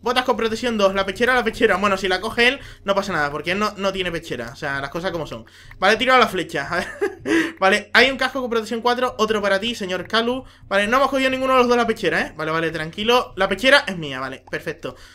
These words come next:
A ver, Kalu, vale, ya va chetadísimo. ¡Buah, perfecto!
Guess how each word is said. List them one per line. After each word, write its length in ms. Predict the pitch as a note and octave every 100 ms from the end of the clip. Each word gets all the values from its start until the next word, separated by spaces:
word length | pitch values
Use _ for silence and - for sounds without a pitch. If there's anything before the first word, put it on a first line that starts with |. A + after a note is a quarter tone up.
| _ -
A 100 | A3
ver, 120 | A3+
Kalu, 260 | - A#3 E3
vale, 280 | G3 F3+ E3+
ya 100 | A3
va 120 | A3
chetadísimo. 520 | A3 A3 G3+ G3 E3+
¡Buah, 400 | C#3+ F3+ C#4 -
perfecto! 640 | A3 G#3 A#3 A#3 - F3+